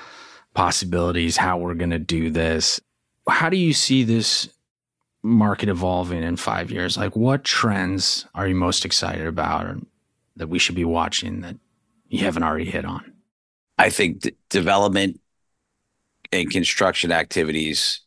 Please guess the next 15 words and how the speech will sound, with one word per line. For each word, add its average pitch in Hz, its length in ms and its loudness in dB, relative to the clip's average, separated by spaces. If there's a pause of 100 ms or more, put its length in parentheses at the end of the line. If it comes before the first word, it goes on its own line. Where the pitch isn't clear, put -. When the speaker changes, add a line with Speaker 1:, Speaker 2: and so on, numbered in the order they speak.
(140)
Speaker 2:
in 80 160 -2
markets 80 500 0
that 82 260 -4
don't 78 260 0
have 71 640 -2 (400)
programs, 73 800 -2
right? 78 320 0
So, 76 380 0
so 73 300 0
building 85 480 0
solar 76 340 -2
farms 76 640 -2 (920)
in 82 180 0
states 78 540 0
where 76 520 0